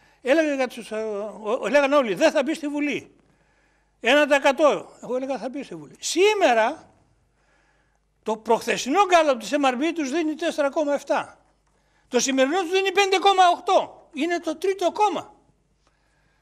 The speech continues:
Και μη μου πει κανείς ότι είναι το τρίτο κόμμα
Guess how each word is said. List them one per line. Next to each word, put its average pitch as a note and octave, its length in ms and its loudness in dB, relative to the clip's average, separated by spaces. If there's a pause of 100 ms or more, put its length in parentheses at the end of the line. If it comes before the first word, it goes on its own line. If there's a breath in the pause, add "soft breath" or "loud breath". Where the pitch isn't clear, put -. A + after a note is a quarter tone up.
(600)
Και - 160 -2
μη G4 140 -2
μου F#4 120 -4
πει E4+ 160 2
κανείς D4 320 2
ότι C4 200 -2
είναι C#4 220 2
το A#3 200 0
τρίτο A#3+ 340 0
κόμμα A3 640 0